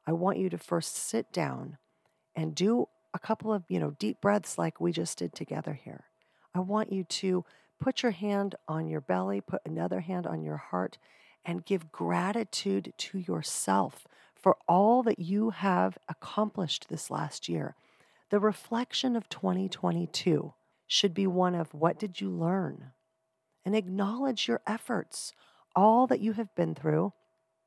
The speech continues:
all that you have learned, all that you have gained. And if twenty twenty-two was not your best year, remember, every morning that you wake up is another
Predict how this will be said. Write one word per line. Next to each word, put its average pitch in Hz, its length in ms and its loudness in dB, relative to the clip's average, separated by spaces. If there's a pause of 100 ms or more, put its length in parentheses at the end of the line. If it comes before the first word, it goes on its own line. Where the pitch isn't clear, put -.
(360)
all 160 200 2
that 226 120 2
you 233 140 4
have 240 160 0
learned, 160 560 0 (880)
all 202 300 10
that 226 160 4
you 208 460 2
have 165 520 4 (440)
gained. 190 840 2 (340)
And 190 480 2 (540)
if 208 340 0 (200)
twenty 220 320 2
twenty-two 220 680 2
was 196 220 0
not 165 380 2
your 175 160 2
best 175 460 0
year, 160 340 -2 (340)
remember, 214 600 0 (500)
every 220 300 4
morning 208 420 2
that 165 220 -2
you 190 160 0
wake 180 260 2
up 185 240 0
is 170 140 -6
another 160 420 2